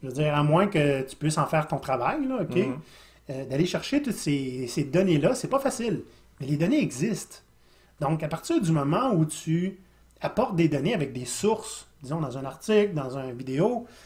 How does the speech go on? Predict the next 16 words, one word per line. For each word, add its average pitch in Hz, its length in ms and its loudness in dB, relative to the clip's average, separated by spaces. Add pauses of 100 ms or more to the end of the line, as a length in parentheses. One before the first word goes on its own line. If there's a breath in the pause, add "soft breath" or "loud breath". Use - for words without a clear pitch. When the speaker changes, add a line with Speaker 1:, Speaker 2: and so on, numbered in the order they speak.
(340 loud breath)
Speaker 1:
t'as 214 120 4
les 196 200 4
sources, - 480 0
puis 151 160 -4
tu, 160 420 -4
tu - 160 -8
les 151 160 2
donnes, 151 380 0
là, 135 80 -8
comme 135 260 -6
bibliographie 143 1080 0
ou 165 120 2
quoi 165 160 -2
que - 60 -10
ce 143 100 -4
soit, 160 380 0